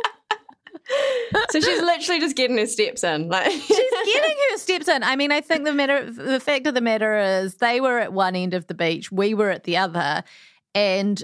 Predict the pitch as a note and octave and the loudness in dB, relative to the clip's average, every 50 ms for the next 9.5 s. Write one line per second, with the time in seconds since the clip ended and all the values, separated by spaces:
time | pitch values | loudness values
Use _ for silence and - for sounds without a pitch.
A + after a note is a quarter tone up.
0 | - G#3+ - - - B3+ B3 B3 B3+ B3 B3 B3 A#3+ A#3+ - - C4 C4 C4 C4 | -8 -8 -4 -4 -2 -2 0 0 0 2 2 0 0 -2 -4 0 0 0 0 0
1 | C4+ C#4 C4+ C4+ C4+ C4+ C#4+ C#4+ G3 - - - - A3 A3 G#3+ G#3 G3+ G3+ G3+ | 0 0 0 2 0 0 0 0 0 -2 -4 -4 -2 0 0 0 0 0 0 2
2 | C4+ C4 A#3+ B3+ B3 B3 B3 B3 A#3 - - - - - D#4+ E4 C#4 E4+ G4+ - | 2 2 2 2 0 0 -2 -2 -6 -10 -12 -8 -4 -2 0 0 0 0 -2 -2
3 | - _ _ _ - G3+ F#3+ A#3 D#4 D#4+ - - D4 E4 - - D4 D4 - - | -8 _ _ _ -6 -2 0 0 2 2 2 0 0 -2 -2 -2 -2 -2 -2 0
4 | - C4+ G#4+ G4 - C4+ C4+ B3+ B3 A#3+ C4 F4 B4+ - - - - D4 A3 A#3 | 0 0 2 2 0 0 0 0 0 0 0 0 0 0 0 0 0 2 2 2
5 | B3 F#3+ G3 F3 F#3+ A3 C#4+ A#4 A4+ - D#4+ - F4+ - - - - B4+ C5+ B4+ | 0 0 0 2 2 2 2 0 -2 -4 -6 -6 -8 -10 -10 -4 -2 0 0 0
6 | A#4 G#4+ - - - - A4 B4+ - A#4+ C4+ C#4 C4+ - - - G#3+ G#3 A3 A#3+ | -2 -4 -6 -8 -2 0 2 2 2 2 0 -2 -2 -2 0 0 0 0 0 0
7 | A#3+ G#3 G3 G3 - - F3 E3+ E3+ E3+ F3 F3+ - - - F4 F4+ G#4+ G#4 E4 | 0 -2 -2 -4 -4 -2 -2 -2 -2 -4 -6 -8 -6 0 0 2 2 2 0 0
8 | F4+ E4 - - E4+ C#4+ C4 - A#3 A#3+ A#3 A#3 A3+ A#3 A#3 B3+ A#3+ - - - | 0 -2 0 0 0 0 2 2 0 2 2 2 0 0 -2 -4 -4 -6 -6 -4
9 | - - G#3 G#3 G3+ G3 F#3+ F#3 E3+ - | -2 0 0 0 0 0 -2 -4 -6 -8